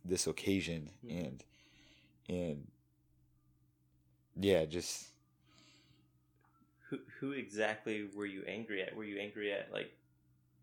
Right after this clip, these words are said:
Speaker 2: at God for allowing it to happen, or more, yeah, like, who exactly, or, or were you just, like, angry at yourself and just wanted to get away?
Speaker 1: Yeah, no, in the moment, I, I, uh,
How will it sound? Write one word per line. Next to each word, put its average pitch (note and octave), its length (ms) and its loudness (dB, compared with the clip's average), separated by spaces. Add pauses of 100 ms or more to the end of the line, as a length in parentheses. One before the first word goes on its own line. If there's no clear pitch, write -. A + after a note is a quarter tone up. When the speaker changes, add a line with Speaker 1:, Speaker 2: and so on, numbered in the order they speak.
(200)
Speaker 2:
at - 260 -8
God A2+ 400 2
for A#2 100 2
allowing A2 300 6
it A2 120 2
to F#2+ 80 -2
happen, B2+ 420 4
or A#2 160 2
more, G#2+ 480 2 (1080)
yeah, G2+ 200 4
like, F#2 200 -2 (100)
who A2 100 -4
exactly, F#2+ 440 -2
or, F#2+ 180 2
or G2+ 240 0
were G#2+ 140 0
you G2+ 100 0
just, F#2+ 160 -6
like, G2 160 2
angry G2 220 0
at F#2 80 -2
yourself F#2+ 360 -2
and F#2+ 80 -12
just F#2 200 -10 (280)
wanted F2+ 180 -8
to - 60 -14
get F2+ 120 -4
away? F#2 180 -4 (360)
Speaker 1:
Yeah, A#2 360 12
no, B2+ 240 12
in D3 120 12
the D#3 80 8
moment, C3+ 480 8
I, A2 240 12 (160)
I, G#2+ 280 10
uh, E2+ 240 6